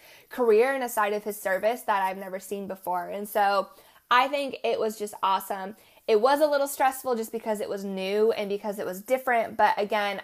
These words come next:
I think the more <laughs> ceremonies that I go to and the more things that I go to, the more normal it will feel. Um, we do have a ball coming up next week. And so be <laughs> prepared for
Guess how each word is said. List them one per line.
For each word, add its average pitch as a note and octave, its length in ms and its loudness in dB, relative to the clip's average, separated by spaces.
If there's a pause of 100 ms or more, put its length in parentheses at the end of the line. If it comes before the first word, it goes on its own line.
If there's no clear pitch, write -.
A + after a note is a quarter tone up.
I G3+ 80 -6
think A3 320 -4
the G#3+ 60 -2
more A3 340 0
<laughs> - 0 -
ceremonies A3+ 680 0
that G3 140 0
I F3+ 120 -2
go G#3 280 2
to G#3+ 300 -2
and F#3+ 120 -6
the F#3+ 60 -8
more G3 260 -2
things G3+ 360 -10
that F#3 140 -4
I F3 120 -2
go F#3 240 -4
to, F3+ 380 -6 (320)
the G#3 100 0
more G#3 240 4
normal F#3+ 580 -2
it G3 160 0
will F3+ 220 -2 (100)
feel. F#3 480 2 (260)
Um, G3+ 260 2 (100)
we A#3 140 0
do B3 160 0
have B3+ 200 8
a A3+ 80 6
ball G#3 680 8
coming D4+ 420 2
up D4 280 0 (280)
next C#4+ 400 -4
week. C#4+ 500 -4
And A3+ 200 0
so G#3 480 2 (100)
be A3 380 0
<laughs> - 60 -20
prepared D4 680 4 (100)
for B3+ 300 6